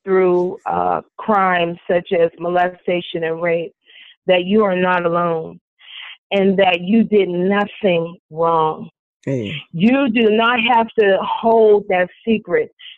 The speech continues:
Speaker 1: Do not be ashamed. You have went through an injustice, and that injustice God has seen, and God will heal you of that. It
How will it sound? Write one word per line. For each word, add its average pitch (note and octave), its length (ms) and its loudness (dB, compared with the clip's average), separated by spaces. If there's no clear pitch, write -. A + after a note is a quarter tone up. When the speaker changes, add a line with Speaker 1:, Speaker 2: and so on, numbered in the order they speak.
Speaker 1:
Do G#3+ 180 4
not A#3 400 0
be G#3+ 200 4
ashamed. F#3+ 720 -2
You B3 180 2
have A3 280 2
went A#3+ 320 0
through A#3 280 0
an G3 160 0
injustice, F3+ 960 -2
and F#3 160 2
that A3 200 2
injustice G3+ 880 0
God G3 300 2
has F#3 180 0
seen, G#3 240 2
and F3+ 160 -6
God G#3 340 2
will F3+ 160 -6
heal G#3+ 340 4
you F3+ 260 -6
of E3 140 -4
that. E3 260 -8
It A#3+ 160 4